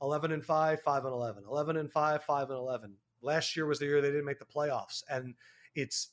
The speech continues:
Dak and it's Zeke and it's those wide receivers and that offensive line. They went out this offseason, got Dontari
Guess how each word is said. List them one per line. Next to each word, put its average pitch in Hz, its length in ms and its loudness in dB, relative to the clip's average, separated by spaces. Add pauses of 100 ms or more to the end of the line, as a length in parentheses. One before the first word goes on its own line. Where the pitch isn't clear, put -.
(140)
Dak 160 420 8
and 143 100 -2
it's 120 300 -6
Zeke 160 420 0
and 139 140 -8
it's 117 220 -8
those 127 220 -4
wide 135 220 0
receivers 160 600 0
and 139 100 -10
that 135 100 2
offensive 135 500 0
line. 156 440 4 (300)
They 151 100 2
went 151 160 4
out 147 100 2
this 135 140 -2
offseason, 147 500 0
got 127 220 -4
Dontari 131 520 -2